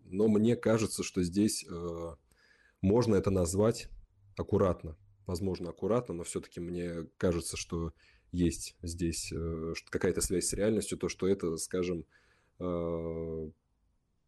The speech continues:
демонстрация того, на что способна тренерская школа итальянская. Потому что мне кажется, что основной, э, скажем так, основ-, больш-, самый большой вклад — это даже, ну, даже не тренеры, да, скажем,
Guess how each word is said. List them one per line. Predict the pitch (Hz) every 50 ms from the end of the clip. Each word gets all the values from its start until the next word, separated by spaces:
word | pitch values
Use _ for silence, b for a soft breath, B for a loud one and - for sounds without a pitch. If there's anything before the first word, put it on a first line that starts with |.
| _ _ _ _ _ _ _ -
демонстрация | 156 101 101 98 98 - - 117 123 - - 101
того, | - 98 98 127 120
на | 101 90
что | - - 113
способна | - - - 87 - 117 104 98
тренерская | - 110 104 101 95 - - 104 101
школа | - - - 104 95 87 85
итальянская. | 80 - 82 80 85 80 78 - - - 80 -
Потому | - - 87 90 90
что | - - - 92
мне | 90 120 139
кажется, | 135 - 107 98 92 85 - -
что | - - - 98 95 92 87 - b b b b b b b b b b b b
основной, | - - - 110 101 101 104 107 110 110 107 95 90 - - _ _ _ -
э, | 92 92 90 90 90 90 90 87 87 87 85 82 78 b b b b b b b _ _ _ _ _ - -
скажем | - - - 92 87 87 87 87 -
так, | - 85 -
основ-, | - - - 110 - 104 98
больш-, | 104 104 104 104
самый | - - - 123 107 101 90
большой | 98 98 - - 101
вклад — | 101 - 120 131 147 151 -
это | - 107 - - 101
даже, | 98 101 95 95 104 -
ну, | 135 135 117 - 90
даже | 98 107 98 98 104
не | 107
тренеры, | - - 147 165 147 113 95 95
да, | 95 117
скажем, | 120 - - 87 85 87 82 -